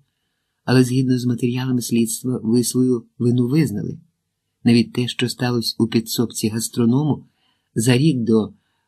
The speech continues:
до вашого випадку, як це зрозуміти?" "Звідки ви знаєте, що я невинна? Звідки така впевненість?" "Це довго пояснювати, а у нас мало часу.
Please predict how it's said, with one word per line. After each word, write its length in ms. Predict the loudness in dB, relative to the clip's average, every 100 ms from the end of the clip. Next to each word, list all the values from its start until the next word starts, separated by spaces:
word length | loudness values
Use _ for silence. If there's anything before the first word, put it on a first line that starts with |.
| _ -12
до 460 | -8 -2 0 0
вашого 360 | 0 -4 -6 -2
випадку, 420 | -2 -2 -6 -4
як 200 | -4 -4
це 120 | -6
зрозуміти?" 580 | -4 -4 -2 -4 -6 -12 _ _ _ _ _ _ _ -6
"Звідки 500 | -2 2 0 2 2
ви 100 | 2
знаєте, 420 | 2 0 -2 -4
що 180 | -4 -4
я 100 | -2
невинна? 560 | -2 -2 -2 -4 -6 -14 _ _ _
Звідки 400 | -2 2 2 2
така 260 | -6 -4 -4
впевненість?" 680 | -4 -6 -8 -8 -10 -16 _ _ _ _ _ _ _ _
"Це 280 | -2 2 2
довго 460 | 2 2 2 -2
пояснювати, 760 | -2 -2 -2 -4 -6 -8 -8 -8
а 100 | -4
у 60 |
нас 280 | -4 -6 -4
мало 260 | -2 -2 -4
часу. 460 | -6 -4 -6 -10